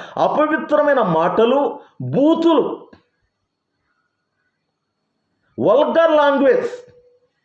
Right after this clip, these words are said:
అన్‌పార్లమెంటరీ లాంగ్వేజ్, జనుల మధ్య మాట్లాడకూడని మాటలు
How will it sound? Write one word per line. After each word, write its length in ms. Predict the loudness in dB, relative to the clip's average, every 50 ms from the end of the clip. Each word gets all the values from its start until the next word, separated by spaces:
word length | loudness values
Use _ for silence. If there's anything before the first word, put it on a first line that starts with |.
| _ _ _ _ _ _ _ _ _ _ _ _ -8
అన్‌పార్లమెంటరీ 1300 | -4 -4 -2 -2 -2 -2 -4 -4 -4 -2 0 0 2 2 2 2 2 2 2 0 0 0 0 0 0 2
లాంగ్వేజ్, 580 | 2 2 2 2 2 2 2 2 2 0 0 -6 -8 -12 -20 -20 _ _ _ _ _ _ _ _ _ -20
జనుల 580 | -18 -10 -2 0 2 2 2 2 2 4 4 2
మధ్య 460 | 2 2 0 0 0 2 2 2 2
మాట్లాడకూడని 1000 | 2 0 0 0 0 -2 -2 -2 0 2 2 4 2 4 4 4 2 2 2 0
మాటలు 840 | 0 0 0 0 0 0 0 0 0 2 2 2 2 0 0 -2 -4